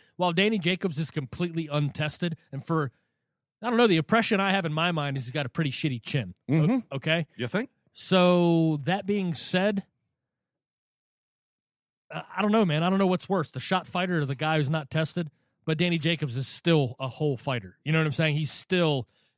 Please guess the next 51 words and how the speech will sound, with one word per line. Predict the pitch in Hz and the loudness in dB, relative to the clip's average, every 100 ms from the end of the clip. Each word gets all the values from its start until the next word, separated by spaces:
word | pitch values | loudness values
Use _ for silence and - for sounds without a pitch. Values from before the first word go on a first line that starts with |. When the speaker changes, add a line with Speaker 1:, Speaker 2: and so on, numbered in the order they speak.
| _ | _
Speaker 1:
in | 165 165 | -2 0
shape. | 147 160 147 131 _ _ - | 0 -2 -2 -4 _ _ -14
He's | 143 | -10
still | - - 175 151 139 _ | -10 -6 -4 -4 -6 _
in | 160 156 | 2 2
his | 156 - | 0 -4
prime. | - 135 127 123 117 - _ _ - | -8 -6 -4 -2 -4 -8 _ _ -6
And | 135 135 131 - | -2 -2 -4 -4
I | 151 | -4
just | 147 - | -4 -4
think | 156 139 | -6 -6
his | 131 | -8
strength | - 156 156 143 | -8 -4 -4 -4
and | 135 | -6
his | 120 | -6
quickness, | - 156 - 143 - - _ _ _ _ _ _ _ _ _ 220 | -6 -8 -6 -6 -6 -14 _ _ _ _ _ _ _ _ _ -20
it'd | |
just | - - | -20 -14
be | 220 | -6
more | 214 214 | 0 0
than | 208 | 2
enough, | 202 175 - | 0 -2 -6
man. | 95 95 - | -12 -12 -10
It'd | 131 | -10
Speaker 2:
I | |
Speaker 1:
just | 131 | -8
Speaker 2:
think | - | -8
Speaker 1:
be | 117 | -4
Speaker 2:
there's | 123 | -2
Speaker 1:
more | 127 | 0
Speaker 2:
a | |
Speaker 1:
than | |
Speaker 2:
good | 117 | -2
Speaker 1:
enough. | 196 | -2
Speaker 2:
chance | 214 208 185 | -6 -6 -6
I | |
might | 190 180 | -6 -6
be | 160 | -6
coming | - 175 165 | -4 -4 -2
back | 170 - | -4 -4
next, | 165 - - 160 | -8 -8 -6 -4
uh, | 151 143 | -2 -2
Wednesday | 156 180 135 123 | -2 -4 -4 -6
and | 117 | -6
saying, | 135 131 | -8 -8
"I | 139 | -10
told | - 151 143 | -8 -8 -8
you | |
so." | - 87 82 | -12 -12 -8
<laughs> | - - 147 - - - - - - | -8 -8 -10 -10 -18 -18 -20 -16 -8
Speaker 1:
Hey, | 147 151 | 0 2